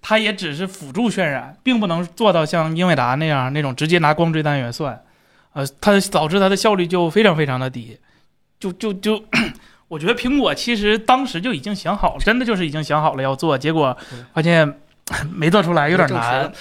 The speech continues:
Speaker 1: 对。
Speaker 2: 其实大家可能有点觉得光追无所谓，对吧？这个就算A十六
Speaker 1: 嗯。
Speaker 2: 上了以后，可能也没有什么软件游戏支持。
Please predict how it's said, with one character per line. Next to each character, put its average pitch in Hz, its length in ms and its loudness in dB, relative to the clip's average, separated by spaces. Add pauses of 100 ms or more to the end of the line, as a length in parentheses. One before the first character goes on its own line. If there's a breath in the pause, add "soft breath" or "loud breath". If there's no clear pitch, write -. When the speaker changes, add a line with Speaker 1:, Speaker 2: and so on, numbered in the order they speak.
(120 loud breath)
Speaker 1:
对。 139 100 -8
Speaker 2:
其 220 60 -4
实 285 140 0
大 277 180 2
家 269 160 2
可 208 140 -6
能 143 240 -6
有 175 160 -4
点 151 300 2
觉 139 160 -6
得 147 240 -2
光 160 180 -4
追 160 100 -2
无 160 140 -6
所 139 160 -10
谓， 143 240 -4
对 117 100 -10
吧？ 113 220 -6
这 151 140 -2
个 135 260 -4
就 160 140 -6
算 143 480 -2
A 160 100 -4
十 160 100 -8
六 160 80 -2
Speaker 1:
嗯。 151 40 -2
Speaker 2:
上 175 260 2
了 131 80 -4
以 120 60 -8
后， 135 320 -2
可 - 200 -14
能 139 120 -6
也 139 80 -6
没 123 100 -4
有 143 80 -2
什 120 60 -10
么 135 160 -8
软 117 160 -10
件 131 120 -10
游 123 80 -8
戏 139 140 -12
支 147 160 -12
持。 - 180 -16